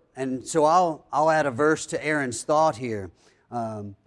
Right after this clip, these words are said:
in Exodus four, God sends Moses to Pharaoh with a message.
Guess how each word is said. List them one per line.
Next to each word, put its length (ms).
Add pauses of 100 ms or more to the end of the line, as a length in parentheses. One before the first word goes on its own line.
(120)
in 140
Exodus 520
four, 380
God 340
sends 400
Moses 680
to 240
Pharaoh 680
with 320
a 80
message. 880